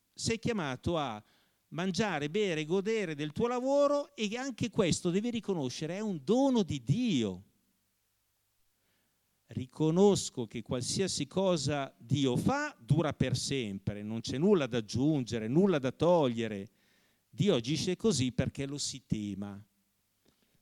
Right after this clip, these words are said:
Dove il timore, sapete, non vuol dire la paura, potremmo dire che, eh, la traduzione in lingua cristiana del tema timore di Dio è credere.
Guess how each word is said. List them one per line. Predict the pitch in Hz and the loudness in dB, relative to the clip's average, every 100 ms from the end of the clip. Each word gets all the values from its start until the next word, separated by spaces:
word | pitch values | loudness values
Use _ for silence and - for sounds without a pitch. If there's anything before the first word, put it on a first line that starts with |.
| _ | _
Dove | 110 104 | -10 -10
il | - | -6
timore, | 143 120 117 123 | -4 -2 -2 -4
sapete, | 110 95 113 - | -8 -8 -8 -8
non | 101 | -10
vuol | 95 | -10
dire | 95 107 98 | -8 -8 -8
la | 101 | -2
paura, | 156 120 101 107 113 | 0 2 0 -2 -4
potremmo | 92 - - 120 123 | -4 -4 -2 -4 -4
dire | 123 120 | -2 -4
che, | 110 117 107 - _ _ 185 | -4 -8 -8 -10 _ _ -20
eh, | 135 117 127 127 | -18 -18 -18 -14
la | 117 | -12
traduzione | 127 123 120 - 139 139 135 127 | -8 -6 -6 -4 -2 -2 -2 -6
in | 117 113 | -6 -4
lingua | 135 127 123 | -4 -4 -8
cristiana | - - - 139 135 123 110 | -8 -8 -4 -2 -2 -6 -10
del | 107 107 - | -12 -16 -14
tema | 135 127 113 | -12 -10 -10
timore | - 117 123 | -12 -10 -6
di | 135 | -6
Dio | 127 123 131 | -4 -2 0
è | 117 113 | -2 -6
credere. | - 120 131 110 95 87 | -12 -10 -8 -8 -14 -20